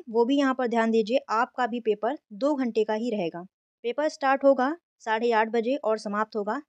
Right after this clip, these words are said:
साढ़े दस बजे। और यही चीज़ जो बीएससी की स्कीम है, बीकॉम की स्कीम है, उसमें भी यही बदलाव किए गए हैं। तो सारी स्कीम को डाउनलोड करने के लिए,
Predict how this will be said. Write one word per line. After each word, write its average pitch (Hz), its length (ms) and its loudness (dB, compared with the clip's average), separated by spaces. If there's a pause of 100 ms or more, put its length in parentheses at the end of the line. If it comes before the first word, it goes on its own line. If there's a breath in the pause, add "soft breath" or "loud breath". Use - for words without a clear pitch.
(200)
साढ़े 214 340 -4
दस 196 260 -8
बजे। - 220 -20 (460)
और 233 160 -6
यही 269 280 0
चीज़ 277 360 -2 (200)
जो 233 120 -4
बीएससी 226 400 0
की 269 140 -4
स्कीम 254 320 -6
है, 254 160 -6 (120)
बीकॉम 214 400 -4
की 254 160 -6
स्कीम 247 300 -10
है, 277 140 -8 (320)
उसमें 277 320 -6
भी 311 140 -2
यही 254 180 0
बदलाव 214 320 0
किए 190 240 -6
गए 170 180 -8
हैं। 196 180 -16 (400)
तो 262 40 -12
सारी 262 360 -2
स्कीम 277 300 -6
को 285 120 2
डाउनलोड 226 400 2
करने 233 300 0
के 226 160 -4
लिए, 240 220 -4